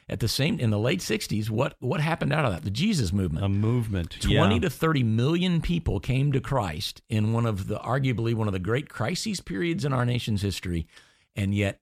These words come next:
Speaker 1: out of it, what did God do? He brought people to himself. So I look at this time today and I think that there is opportunity for God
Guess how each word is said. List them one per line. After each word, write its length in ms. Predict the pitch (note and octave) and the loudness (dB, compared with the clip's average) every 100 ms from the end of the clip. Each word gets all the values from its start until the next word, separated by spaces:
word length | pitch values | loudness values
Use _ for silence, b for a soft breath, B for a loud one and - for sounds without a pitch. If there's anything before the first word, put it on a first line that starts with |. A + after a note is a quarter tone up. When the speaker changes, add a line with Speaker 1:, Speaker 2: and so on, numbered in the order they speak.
| - | -2
Speaker 1:
out 180 | G#2+ D3+ | 0 2
of 140 | E3 | 0
it, 100 | - | -2
what 140 | A#2 | 0
did 160 | A#2+ B2 | 0 0
God 240 | G#2+ G#2+ | -2 -2
do? 160 | F#2 F2+ | -2 -4
He 160 | D#2+ G2 | -2 -4
brought 360 | D#2+ G2 - | -2 -4 -4
people 260 | - F2+ G2 | -4 -4 -4
to 160 | - | -4
himself. 460 | A2 A2+ - - - | -4 -2 -4 -4 -4
So 220 | - G#2+ - B B B B | -2 -2 -2 B B B B
I 140 | - | 0
look 180 | A#3 C3 | 2 2
at 100 | A2+ | 0
this 120 | A2 G2 | -2 -2
time 220 | A#2 G#2+ | 0 0
today 300 | F#2 F2+ F2+ | 0 0 0
and 160 | - A2 | 0 0
I 80 | G#2+ | 0
think 260 | A2+ - | 0 -2
that 280 | G#2+ E3+ G#2+ | -2 -2 0
there 180 | B2+ G3+ | 0 2
is 140 | B2 | 0
opportunity 800 | - A#2 A2 F2+ - D#3+ G2+ F#2+ | -2 -4 -4 -6 -2 -2 0 -2
for 200 | F#2 G#2 | -2 -4
God 640 | F#2 F2+ A2 C3+ F#2 F#2 | -4 -2 0 0 0 -2